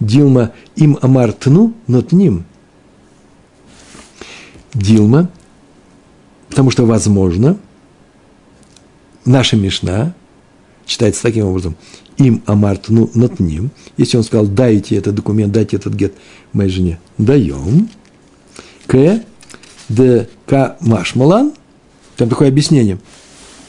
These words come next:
Неправильно всё. К, д, каймалан, потому что у нас каймалан, потому что у нас есть такой закон, у нас принято, что, э, э, ле алтер.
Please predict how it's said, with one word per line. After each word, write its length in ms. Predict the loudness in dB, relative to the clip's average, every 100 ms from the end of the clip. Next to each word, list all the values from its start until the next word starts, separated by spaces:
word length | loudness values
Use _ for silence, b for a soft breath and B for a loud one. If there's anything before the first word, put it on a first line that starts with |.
| B B _ _ _ _ _ _ _ _ _ _ _ _ _ _ _ -20 _ _ _ _ _ _ -18 -4
Неправильно 420 | -4 0 0 -2
всё. 180 | -6 -12 B B _
К, 120 | 0
д, 240 | 2 0 B B _
каймалан, 680 | -2 0 2 2 2 0 -2
потому 280 | -4 -4 -2
что 140 | -2
у 40 |
нас 180 | -2 -4
каймалан, 500 | -2 -2 0 -2 -4 -6 b b b -8
потому 300 | -2 0 -2
что 380 | -2 -2 -2 -6 _ _ -8
у 100 | -2
нас 240 | -2 -2
есть 120 | -2
такой 220 | 0 0 0
закон, 420 | 0 0 0 -2 -12 _ _ _ _ -6
у 40 |
нас 180 | -6 -2
принято, 500 | 2 2 2 -2 -10 _ b b b b -20
что, 540 | -2 2 2 0 -4 -14 B B B _
э, 840 | -4 -2 0 0 0 2 2 0 -2 -2
э, 500 | -2 2 2 0 -2 -8 _ -2
ле 160 | 0 2
алтер. 500 | 0 -2 -2 -6